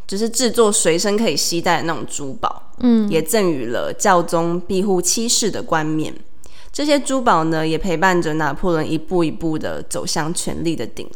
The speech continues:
Speaker 1: 端。
Speaker 2: 而且拿破仑戴就是最好的宣传了，就像我们上次说
Speaker 1: 对啊。
Speaker 2: 温莎公爵戴，他戴了就全世界人都看到，然后就是修美做的。
Speaker 1: 这就是最好的行销手-，
Speaker 2: 没错。
Speaker 1: 手法了。那接下来就要讲到这个品牌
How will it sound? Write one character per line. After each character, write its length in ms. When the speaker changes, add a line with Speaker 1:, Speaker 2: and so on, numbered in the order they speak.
Speaker 1:
端。 100
Speaker 2:
而 80
且 100
拿 180
破 220
仑 160
戴 180
就 140
是 140
最 200
好 140
的 100
宣 240
传 280
了， 120
就 120
像 120
我 60
们 60
上 80
次 260
说 240
Speaker 1:
对 80
啊。 40
Speaker 2:
温 200
莎 220
公 240
爵 280
戴， 240
他 140
戴 240
了 80
就 80
全 180
世 140
界 80
人 100
都 120
看 260
到， 180
然 120
后 100
就 100
是 80
修 220
美 220
做 320
的。 180
Speaker 1:
这 100
就 80
是 160
最 240
好 200
的 120
行 240
销 240
手-， 220
Speaker 2:
没 240
错。 160
Speaker 1:
手 220
法 80
了。 60
那 120
接 240
下 260
来 200
就 100
要 160
讲 240
到 140
这 160
个 100
品 320
牌 380